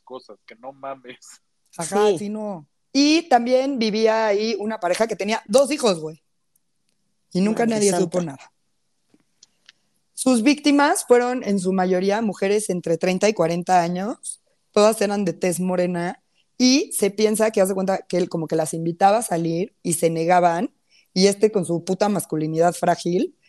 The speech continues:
Speaker 2: las mataba porque no soportaba el, "No, pendejo, no quiero salir contigo, gracias".
Speaker 3: Ujú.
Speaker 2: Este, todo esto es así como, hay muchas teorías de, de por qué las mataba y así, porque no ha dicho mucho.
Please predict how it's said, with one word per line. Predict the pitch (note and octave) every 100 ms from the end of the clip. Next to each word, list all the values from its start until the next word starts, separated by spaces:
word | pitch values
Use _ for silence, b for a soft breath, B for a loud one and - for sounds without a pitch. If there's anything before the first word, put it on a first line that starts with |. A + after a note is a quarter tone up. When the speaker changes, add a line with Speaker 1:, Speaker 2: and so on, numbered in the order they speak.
| _
Speaker 2:
las | E3 E3+ E3+
mataba | F3 E3+ F3+ F#3+
porque | E3+ D3
no | D#3+ E3+
soportaba | F#3 E3+ D3+ - D#3+ E3
el, | D#3+ E3+
"No, | F3
pendejo, | E3+ D#3 C#3+ C#3
no | D3+ D3
quiero | D#3+ D3+
salir | C#3+ D3
contigo, | D3+ C#3+ D3 D3
gracias". | C#3 B2+ - - _ _ _
Speaker 3:
Ujú. | A3+ A3+ C4+ C#4 _ _ _ _ _ _ _ b b b _ - - _
Speaker 2:
Este, | A3 F#3+ F3 - - - F#3 F#3 F#3+ - _ _ _ _ -
todo | D4 F4
esto | C#4 - C#4+
es |
así | B3+ A3+
como, | A#3+ B3 F3+ - _ -
hay | A3+
muchas | B3+ B3+ C#4+ C4+
teorías | G3+ E3+ F#3 F3 G#3+
de, | F3 D#3+
de | F3 E3+
por | F3 E3
qué | F3+
las | F#3 G3 F3+
mataba | D#3 - E3 D#3+ E3
y | F3
así, | D3 E3+ E3+ B3+ _ _ _ _
porque | G3 F3+ F#3+
no | G3
ha | G3+
dicho | G#3 G#3+ G3
mucho. | F3+ G3 - D#3 D3+